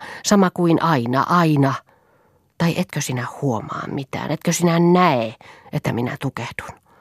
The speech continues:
Oh, millaisessa hirvittävässä tyhjyydessä ja vankeudessa olen minä kitunut koko tämän pitkän vuoden sinun kanssasi.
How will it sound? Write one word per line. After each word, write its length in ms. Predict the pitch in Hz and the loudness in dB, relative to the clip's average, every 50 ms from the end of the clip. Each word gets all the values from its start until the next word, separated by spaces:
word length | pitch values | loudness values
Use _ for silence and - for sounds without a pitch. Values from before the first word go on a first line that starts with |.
| _ _ _ _ _ _ _ _ _ _ _ _ - | _ _ _ _ _ _ _ _ _ _ _ _ -8
Oh, 360 | - - 127 120 - - - - - | -2 -2 -2 -2 -2 -6 -10 -8 -4
millaisessa 680 | 123 - 127 - - - - - 139 139 - - - | -4 -4 -4 -4 -6 -10 -12 -10 -10 -8 -8 -8 -6
hirvittävässä 760 | 131 147 156 - - - - - - - - - - - - - _ - | -2 -2 -2 -2 -2 -6 -10 -10 -12 -12 -10 -10 -10 -10 -12 -12 _ -2
tyhjyydessä 920 | - 175 143 - - - 139 135 131 120 - 123 - - - - 120 - - - - - - - - - | 0 0 0 -2 -4 -2 0 0 0 0 -2 -2 -4 -4 -4 -4 -6 -8 -8 -12 -16 -16 -16 -16 -10 -6
ja 80 | 147 135 131 | -4 0 2
vankeudessa 880 | 156 160 156 143 139 127 - - 104 110 95 - - 135 - - - | 2 2 4 2 0 -2 -4 -8 -12 -12 -12 -10 -8 -6 -6 -6 -4
olen 220 | - 131 120 113 110 | -4 -4 -6 -4 -4
minä 220 | 113 117 110 - - | -4 -4 -4 -6 -4
kitunut 420 | - 135 - - - 113 - - - | -4 -4 -4 -4 -8 -8 -8 -6 -4
koko 220 | - 123 - 107 | -4 -4 -4 -6
tämän 300 | - 117 113 113 101 98 - | -8 -6 -6 -6 -6 -6 -6
pitkän 360 | 135 131 - - - - - | -6 -6 -6 -8 -10 -8 -6
vuoden 340 | 107 123 117 104 107 117 120 | -6 -6 -4 -4 -6 -6 -6
sinun 260 | - - 117 113 - | -4 -4 -4 -4 -4
kanssasi. 480 | - 127 123 - - 131 - - 127 | -6 -8 -10 -8 -8 -8 -8 -8 -10